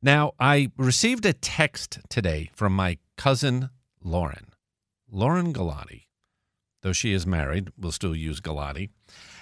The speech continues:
And, and in her text, she came back from France with her husband, and she said, basically, "You're going to enjoy this."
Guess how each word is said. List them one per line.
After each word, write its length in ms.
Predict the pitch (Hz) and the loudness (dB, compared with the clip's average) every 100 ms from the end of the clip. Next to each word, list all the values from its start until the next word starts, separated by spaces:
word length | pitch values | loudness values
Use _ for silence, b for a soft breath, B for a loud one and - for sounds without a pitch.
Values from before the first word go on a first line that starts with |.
| B | B
And, 260 | 151 170 165 | 6 6 4
and 200 | 151 165 | 2 4
in 160 | 175 240 | 6 6
her 80 | 240 | 6
text, 300 | - 160 - | 4 2 2
she 80 | 147 | 0
came 260 | 202 247 | 2 2
back 220 | 220 180 | 4 2
from 180 | - 139 | 2 -2
France 420 | - 110 85 87 | 0 0 0 0
with 140 | 110 95 | -2 -2
her 120 | 90 | 0
husband, 540 | 92 73 - 67 67 - _ _ _ _ _ _ _ _ _ _ | 0 -2 -4 -10 -12 -20 _ _ _ _ _ _ _ _ _ _
and 480 | 147 170 170 170 151 - _ _ _ _ | 4 6 4 2 -2 -10 _ _ _ _
she 280 | - - 180 | -2 0 0
said, 520 | - - 185 175 143 - - | 0 4 4 4 0 -4 0
basically, 680 | 240 254 180 175 151 147 - _ _ - | 2 2 0 2 2 0 -4 _ _ -6
"You're 400 | 135 175 208 214 | 2 4 6 6
going 380 | 175 156 151 | 4 6 4
to 280 | - 156 143 - | 2 2 2 0
enjoy 500 | 127 110 123 117 76 | 0 2 4 4 2
this." 420 | - - - | -4 -6 -8